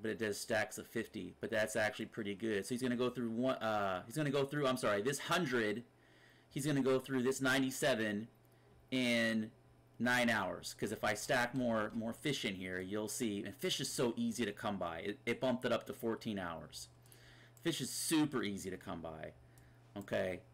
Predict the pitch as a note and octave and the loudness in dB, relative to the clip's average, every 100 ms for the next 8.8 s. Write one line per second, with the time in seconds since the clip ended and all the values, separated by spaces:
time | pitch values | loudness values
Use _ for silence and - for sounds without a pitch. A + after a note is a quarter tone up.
0 | - - - C#3 B2+ B2 A#2 - - - | -20 -16 -6 2 4 4 2 -4 -20 -20
1 | - - - - - - - - - - | -20 -20 -20 -20 -20 -20 -20 -20 -20 -20
2 | - - - B2+ A#2 A2+ - C3+ G2+ F2+ | -20 -20 -6 2 2 2 0 2 2 0
3 | E2+ - - - - - - - - - | -6 -10 -12 -16 -20 -20 -20 -20 -20 -20
4 | - B2 B2 B2+ B2 A#2+ C#3 A#2+ A2+ C#3+ | -6 -2 0 2 2 0 2 0 2 0
5 | F3+ C#3+ D3 - - C#3 B2+ A#2+ A2+ A#2+ | 0 0 -2 -4 0 2 4 4 2 -2
6 | - - C3+ A#2+ A2 A2+ F3 - - - | -10 -6 0 2 2 0 -2 -2 -8 -20
7 | - - C3+ B2 A2 D#3 A#3 A#3+ - A2 | -20 -6 0 2 2 2 2 2 -2 -2
8 | G2+ F#2+ G#2 A#2+ - G#2+ A#2+ D3 | 0 0 -2 -6 -6 0 0 0